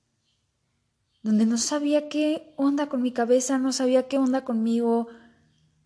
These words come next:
donde dejé de tener esa sed y esa hambre por seguir persiguiendo lo que perseguía con anterioridad, donde por más que intenté entrar en el mundo del ciberespacio como muchas otras personas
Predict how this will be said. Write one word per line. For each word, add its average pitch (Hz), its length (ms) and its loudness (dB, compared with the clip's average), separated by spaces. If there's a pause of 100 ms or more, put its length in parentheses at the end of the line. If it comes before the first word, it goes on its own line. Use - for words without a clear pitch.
(1040)
donde 226 260 4
dejé 240 380 2
de 320 120 2
tener 247 680 -2
esa 269 300 -6
sed 285 400 -2
y 277 200 0
esa 285 460 0
hambre 311 320 2
por 247 180 -2
seguir 240 400 -2
persiguiendo 262 720 0
lo 254 240 -2
que 233 100 -2
perseguía 220 580 -4
con 294 260 -4
anterioridad, 208 960 -4 (640)
donde 226 220 2
por 240 200 0
más 277 420 2
que 330 260 -2 (400)
intenté 226 1000 4 (1080)
entrar 233 840 4
en 226 160 4
el 220 140 4
mundo 269 340 6
del 302 160 4
ciberespacio 233 920 2
como 214 220 2
muchas 262 400 0
otras 294 300 0
personas 247 840 -2